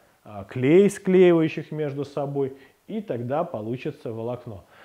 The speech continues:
Технология эта достаточно сложная. Посмотрите, здесь я схематично привёл технологические переходы для получения такого волокна. Это разрезание,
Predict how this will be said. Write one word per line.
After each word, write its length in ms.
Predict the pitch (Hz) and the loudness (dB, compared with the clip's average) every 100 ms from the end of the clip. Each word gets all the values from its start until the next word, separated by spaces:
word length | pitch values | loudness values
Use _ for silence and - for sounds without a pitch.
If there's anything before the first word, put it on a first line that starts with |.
| - - _ | -20 -20 _
Технология 540 | - - 131 165 214 185 | -16 -8 0 2 4 4
эта 160 | - | 2
достаточно 800 | 113 127 - 143 135 127 - 131 | -2 -6 -4 -2 -2 -4 -8 -12
сложная. 420 | - 143 110 101 | -6 -4 -4 -8
Посмотрите, 540 | 98 - 139 151 - 110 | -14 -12 -6 -6 -6 -8
здесь 360 | 113 170 160 | -4 -4 -2
я 120 | 135 | -6
схематично 840 | 127 - 143 139 135 175 170 147 120 | -8 -8 -6 -6 -6 -8 -8 -10 -10
привёл 520 | 127 127 147 151 151 - _ _ | -6 -2 2 2 0 -16 _ _
технологические 800 | 123 135 127 135 151 - - 127 | -8 -4 -4 -2 -4 -6 -8 -8
переходы 600 | - 123 123 170 175 127 | -2 -2 0 0 0 0
для 160 | 107 | -4
получения 480 | 110 113 120 - 135 | -6 -8 -8 -8 -8
такого 320 | 123 117 123 | -8 -8 -8
волокна. 420 | 113 123 123 110 85 _ _ _ _ _ | -6 -8 -10 -14 -16 _ _ _ _ _
Это 380 | - 151 160 127 | -8 -6 -4 -4
разрезание, 1000 | 120 139 131 139 135 127 117 110 110 107 | -2 -2 -2 -2 -2 0 0 -2 -6 -10